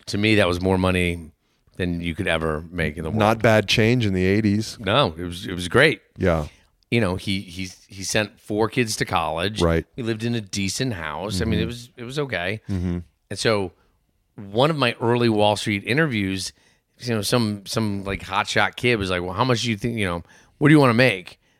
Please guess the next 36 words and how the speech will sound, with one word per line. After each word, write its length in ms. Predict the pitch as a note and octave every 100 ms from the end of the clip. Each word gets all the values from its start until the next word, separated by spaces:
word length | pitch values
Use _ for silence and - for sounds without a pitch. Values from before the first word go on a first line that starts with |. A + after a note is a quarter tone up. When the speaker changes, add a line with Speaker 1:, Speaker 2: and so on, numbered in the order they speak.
| _ _ -
Speaker 1:
And 100 | A#2
I, 60 |
and 120 | C3+ B2
I 80 |
threw 180 | A#2 B2
out 160 | A#2+ A#2
the 60 |
number 300 | A#2 A#2 A#2+
a 40 | A2
hundred 240 | A#2+ A#2+
and 120 | G#2+
fifty 240 | G2 A2+ A2
thousand 280 | G#2+ G2+ G#2+
dollars. 300 | C#3+ A2+ E2+
Speaker 2:
Right. 260 | G2 F#2 E2+
Speaker 1:
He 140 | -
laughed 520 | C#3 C3 C3 D#3 - G#2+
at 100 | D#2+
me. 80 | -
<laughs> 60 | - - - - - - - - - D4 - B3+ - -
He, 100 | B2+ - -
he 60 | D#3
goes, 140 | D3+
"I 80 | G3
made 220 | A3 E3+
that 120 | D#3
last 240 | D#3+ D#3+ E3
month." 400 | G#3+ G#3+ F#2+ - _ - -
I 60 |
was 20 | G2 F3
Speaker 2:
That's 40 |
Speaker 1:
just 120 | G#2
like, 140 | C#3 A2+
Speaker 2:
hilarious. 580 | A#2 A2 G2 G2+ - - _ _ _ _ _ _ A2+
Speaker 1:
"What?" 460 | A2 F#3+ G#4+ A#4+ A#3 - F3
Like, 340 | F#3 C3 A2+